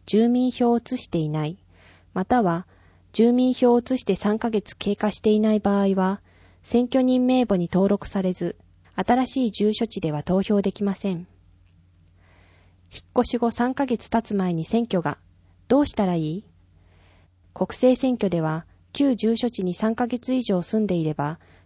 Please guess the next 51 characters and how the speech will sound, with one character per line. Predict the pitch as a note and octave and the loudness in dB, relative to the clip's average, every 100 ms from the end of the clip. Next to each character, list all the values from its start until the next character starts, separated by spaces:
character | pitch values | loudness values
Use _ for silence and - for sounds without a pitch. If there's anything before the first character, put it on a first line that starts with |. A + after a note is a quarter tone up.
| _ - | _ -4
旧 | C#4+ B3+ | 0 2
住 | G3 A3+ | 0 0
所 | A#3+ | -2
地 | A#3 G3 | -2 -2
の | E3 | -2
投 | - G3 | 0 0
票 | A#3 A3 | 2 2
所 | A#3 | 2
に | A3+ F3+ | 2 0
行 | |
っ | - | -2
て | E3 | -2
投 | F#3 | 0
票 | F#3 G#3 G3+ | 0 0 0
す | G#3+ | -2
る | G#3 | -2
こ | G#3+ | 0
と | A3 | 0
が | F#3 | -2
で | D#3+ | -4
き | F3 | -6
ま | D#3 | -8
す。 | D#3+ - _ _ _ _ _ _ _ | -10 -16 _ _ _ _ _ _ _
旧 | - D4 B3 | 0 2 2
住 | A3+ | 0
所 | A#3 C4 | 0 -2
地 | - G3+ | 0 0
へ | |
行 | F3 | 0
く | - | -2
こ | A3+ | -4
と | A3+ | -2
が | G3 | -2
で | E3 | -2
き | - A3 | -4 0
な | A3+ | 0
い | F3 | 0
場 | D#3 D#3 | -2 -2
合 | D3+ | -2
は、 | D#3 D#3+ _ - _ _ | -4 -6 _ -20 _ _
不 | - F3 | -18 -6
在 | A3+ A#3+ | -2 -2
者 | A#3+ A#3+ | -4 -2
投 | A#3 A#3 | 0 0
票 | G#3 A#3 A#3 | 0 0 0
制 | B3 A#3 | 0 0
度 | F#3+ | 0
を | E3+ | 0
利 | D#3+ | 0
用 | D#3+ D#3+ | -2 -2
し | - D#3+ | -4 -10